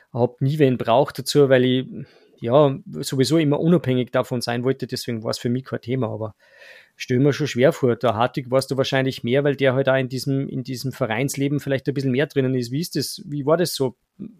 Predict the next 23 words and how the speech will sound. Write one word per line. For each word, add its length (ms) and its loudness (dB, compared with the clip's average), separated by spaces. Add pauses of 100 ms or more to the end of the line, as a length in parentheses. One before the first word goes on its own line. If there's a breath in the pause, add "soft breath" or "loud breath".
(380)
Lauftraining 720 0
und 100 -2
so 240 -2
war 100 6
ja 120 4
alles 240 0
irgendwie 200 -4
gestrichen. 460 -4
Was, 240 -10
was 140 -12
habt 120 -20
ihr 60 -16
da 80 -6
gemacht? 340 -6
Das 160 -12
war 120 -2
ja, 40 -2
muss 200 -4
ja 120 -2
ziemlich 340 -2
zermürbend 360 2
gewesen 160 -8
sein. 160 -10